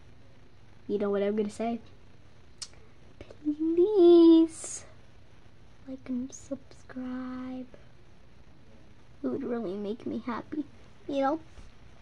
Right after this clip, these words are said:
And then, like, fourteen, in, like, ten years, when I'm eighteen, <laughs> I'm actually gonna keep my channel and keep posting, and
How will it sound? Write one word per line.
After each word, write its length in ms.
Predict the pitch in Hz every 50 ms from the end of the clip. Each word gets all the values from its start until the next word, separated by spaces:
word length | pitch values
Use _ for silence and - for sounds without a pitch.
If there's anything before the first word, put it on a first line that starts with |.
| - - - - - - - - - - - - -
And 100 | - 277
then, 140 | 269 262 254
like, 260 | 247 220 208 - - -
fourteen, 500 | 262 247 262 - - - - 254 233 - - - - - -
in, 100 | 285 311
like, 180 | 302 285 254 -
ten 240 | 294 330 302 294 294
years, 480 | 302 302 277 247 220 220 220 - - - - - - -
when 120 | 247 254
I'm 140 | 247 240 233
eighteen, 800 | - 285 311 294 - - 330 339 320 302 262 226 208 202 208 220 - - - - - - - - - - - - - - - - - - - - - - - - - - - - - - - - - - - - -
<laughs> 0 |
I'm 1000 | 311 285 269 240 240 269 269 269 240 262 269 262 247 254 233 226 214 214 226 - - - - - - - - - - - - - - - - - - - 294
actually 280 | 277 269 269 - 277 262
gonna 160 | 254 240 233
keep 240 | 240 - - 294 -
my 140 | 247 240 240
channel 340 | 233 - 269 277 262 240 233
and 140 | 226 226
keep 240 | - - 254 - -
posting, 520 | - 254 254 277 262 - - 254 233 226 226
and 260 | 220 214 214 220